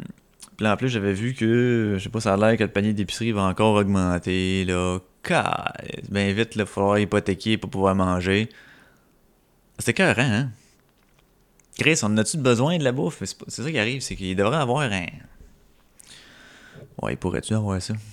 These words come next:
C'est comme un prix, euh... un prix maximum pour chaque aliment. En même temps, non. Asti, là, ça serait-tu long, toi ?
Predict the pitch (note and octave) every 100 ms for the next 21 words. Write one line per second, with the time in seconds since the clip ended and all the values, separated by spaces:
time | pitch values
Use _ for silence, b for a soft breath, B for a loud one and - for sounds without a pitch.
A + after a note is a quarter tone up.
0 | B B B B B B A#3+ _ _ B
1 | B B B B B B B B _ B2+
2 | A#2+ A2+ G#2 - G#2 A2+ B2+ A#2 G2+ G2
3 | F#2+ F2+ F2 F#2 B B B B B B
4 | B - _ _ _ _ - G2 A2 A2+
5 | G#2 - A2+ A#2+ G#2 F2+ A2 G#2 G2 F2+
6 | F#2 G#2 F#2+ F2+ F#2 F2 A2 G2+ F2 F2
7 | F2+ F#2+ F2 F2 - - F2+ F#2+ F2 -
8 | F2+ - F#2 F2+ G#2 G#2+ G#2+